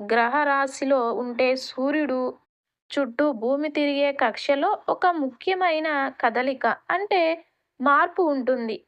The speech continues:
ఈ మార్పు మనం ఈ గ్రహాన్ని అనుభూతి చెందే విధంలో ఒక కొత్త మార్పుని తీసుకొస్తుంది. ఒక సంవత్సరంలో ఎన్నో సంక్రాంతులు ఉంటాయి.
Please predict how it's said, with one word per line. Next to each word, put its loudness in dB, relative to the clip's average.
ఈ 2
మార్పు 0
మనం 0
ఈ 0
గ్రహాన్ని 0
అనుభూతి -2
చెందే -2
విధంలో -2
ఒక 0
కొత్త 2
మార్పుని 0
తీసుకొస్తుంది. -2
ఒక 4
సంవత్సరంలో 2
ఎన్నో 0
సంక్రాంతులు 0
ఉంటాయి. -2